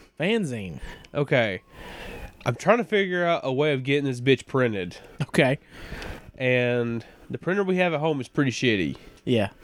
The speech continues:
Speaker 2: And runs out of ink so fast, it's not funny.
Speaker 1: Mm-hmm.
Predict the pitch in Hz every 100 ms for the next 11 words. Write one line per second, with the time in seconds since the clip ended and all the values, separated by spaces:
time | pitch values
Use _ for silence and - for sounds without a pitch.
0 | - - - - - - _ 123 120 120
1 | 120 135 147 156 147 135 131 139 - 190
2 | 160 139 123 117 117 120 131 101 - 104
3 | 60 - - - - 113 113